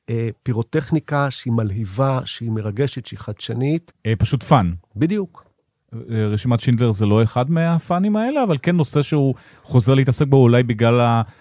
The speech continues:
Speaker 2: הזהות שלו היהודית והילדות שהזכרת.
Speaker 1: היהודית ואפילו היהודית קורבנית. שוב, הוא דיבר על זה, להבדיל אלף אלפי הבדלות,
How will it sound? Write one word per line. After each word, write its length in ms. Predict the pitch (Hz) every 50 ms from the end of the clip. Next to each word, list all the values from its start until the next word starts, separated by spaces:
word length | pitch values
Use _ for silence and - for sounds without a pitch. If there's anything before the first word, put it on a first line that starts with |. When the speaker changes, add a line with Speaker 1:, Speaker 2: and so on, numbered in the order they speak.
| _ _ _ _ _
Speaker 2:
הזהות 460 | 104 107 104 92 113 117 113 127 123
שלו 260 | - 143 131 123 120 117
היהודית 520 | 117 113 107 107 104 95 113 120 113 117
והילדות 460 | 117 110 104 104 104 101 110 117 101
שהזכרת. 520 | - 98 90 80 - - 85 78 76 - 73 64 107 - _ _ _ _ _ _ _ _ -
Speaker 1:
היהודית 540 | - 120 123 123 117 104 175 226 240 -
ואפילו 380 | 190 165 127 - - 208 233 240
היהודית 340 | 226 220 208 185 202 220 -
קורבנית. 520 | - - 202 185 214 220 247 226 - -
שוב, 200 | - 233 208 147
הוא 80 | 120 113
דיבר 360 | 101 113 90 117 131 151 165
על 100 | 175 160
זה, 340 | 135 127 143 143 143 139 123 -
להבדיל 440 | - 82 82 80 101 107 117 113 90
אלף 240 | 104 123 120 - 104
אלפי 200 | 92 - - 123
הבדלות, 680 | 117 101 104 117 113 127 180 208 208 214 208 - _